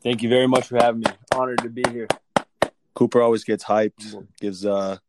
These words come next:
Speaker 2: gives the claps. Um, thank you for your time. I know I've been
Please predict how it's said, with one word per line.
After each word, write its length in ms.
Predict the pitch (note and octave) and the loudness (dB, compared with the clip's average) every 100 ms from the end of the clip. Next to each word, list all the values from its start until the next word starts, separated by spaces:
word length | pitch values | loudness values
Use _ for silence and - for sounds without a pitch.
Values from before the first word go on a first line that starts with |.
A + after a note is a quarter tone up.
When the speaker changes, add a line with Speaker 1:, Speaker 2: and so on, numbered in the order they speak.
| _ _ _ _ _ _ _ _ - | _ _ _ _ _ _ _ _ -6
Speaker 2:
gives 220 | A2 G2+ | -4 -4
the 80 | G#2 | -10
claps. 880 | - A#2 A2 A2 A2+ - - - - _ - | -6 -2 0 0 -2 -10 -20 -20 -20 _ -8
Um, 580 | A2 A2 G#2+ G#2 G2 F#2+ - _ _ _ - | -4 -2 -2 -6 -10 -16 -20 _ _ _ -8
thank 180 | A#2+ | -8
you 80 | C3+ | -6
for 120 | - | -8
your 120 | B2+ A2+ | -8 -6
time. 340 | A#2 A2 A#2 | -4 -4 -4
I 60 | G#2+ | -6
know 180 | G#2+ G#2+ | -4 -4
I've 120 | G2 | -4
been 260 | G2+ G2 | -10 -12